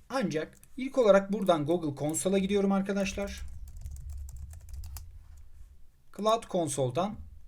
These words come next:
pardon, Google Cloud konsolda bir proje oluşturacağım. Hemen buraya geldim. New Project. Project adımızı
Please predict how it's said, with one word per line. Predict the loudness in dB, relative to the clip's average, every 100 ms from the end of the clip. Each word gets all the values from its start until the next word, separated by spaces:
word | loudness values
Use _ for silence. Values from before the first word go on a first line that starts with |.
| -18 -20 -20 -20 -20 -10
pardon, | -6 -4 -6 -6
Google | -4 -2 -4 2
Cloud | 4 4
konsolda | 2 -4 -2 -4 -4
bir | -6
proje | -8 -8 -6
oluşturacağım. | -8 -8 -8 -4 -4 -4 -8 -20 -20 -20 -20 -20 -20 -20 -20 -20 -18 -10
Hemen | -4 -2 0
buraya | 2 2
geldim. | 2 2 0 -4 -10 -18 _ -20 -20 -16 -4
New | 0 0
Project. | 0 0 2 2 0 -8 -18 -20 -20 -20 -20 -20 -20 -20 -18 -16 -16 -18 -20 -20 -20 -18 -14 0
Project | 2 4 2 2
adımızı | 0 0 0 0 -2